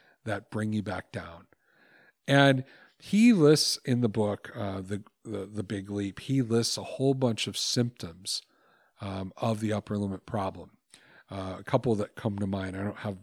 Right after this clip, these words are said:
the book in front of me right now, but a couple that come to mind are, like, c-, being overly critical, uh, worrying. Um, he talked about, um,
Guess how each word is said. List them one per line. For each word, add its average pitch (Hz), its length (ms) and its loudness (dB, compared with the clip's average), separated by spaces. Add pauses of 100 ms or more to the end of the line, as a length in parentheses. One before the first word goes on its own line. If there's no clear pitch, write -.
(200)
the 107 80 -10
book 95 220 -10
in 95 80 -8
front 101 220 -6
of 98 40 -6
me 95 60 -6
right 95 200 -8
now, 101 180 -6
but 95 220 -10
a - 440 -20
couple 120 180 2
that 104 120 -2
come 117 140 2
to 113 80 4
mind 107 340 2
are, 98 60 -4
like, 87 320 -12 (120)
c-, - 80 -20 (120)
being 101 260 -8
overly 107 460 2
critical, - 840 0 (340)
uh, 95 200 -8
worrying. 110 960 4 (540)
Um, 92 440 -10 (220)
he 113 140 -6
talked 110 400 -4
about, 101 520 -4
um, 92 460 -12